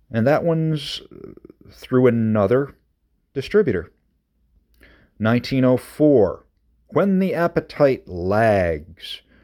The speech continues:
Ring up the Delmonico and ask for suggestions. These hot days find that the Delmonico has anticipated their coming and have just the things the appetite calls for. And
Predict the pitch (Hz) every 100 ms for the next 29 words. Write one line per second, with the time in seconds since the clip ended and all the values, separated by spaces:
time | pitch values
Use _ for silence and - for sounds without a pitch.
0 | _ _ _ _ _ _ _ _ 87 95
1 | 170 165 151 117 107 92 117 117 104 117
2 | 120 - 101 90 85 104 92 - - 104
3 | 110 - - 110 - 117 92 95 82 -
4 | 78 67 - - - 156 120 - 170 -
5 | _ - 127 107 90 - - 143 120 90
6 | 82 95 - 90 90 95 90 85 104 135
7 | - 85 92 92 92 90 92 85 208 -
8 | - 95 92 82 90 82 107 117 131 120
9 | 98 95 90 82 82 85 147 - - -
10 | - - - 85 120 127 98 78 - -
11 | 95 82 98 117 - 95 95 - _ _
12 | - 113 110 87 - - 80 65 52 -
13 | _ _ _ _ _ _ _ _ _ _
14 | _ _ _ _ _ _ _ - 82 90
15 | 87 87 87 85 82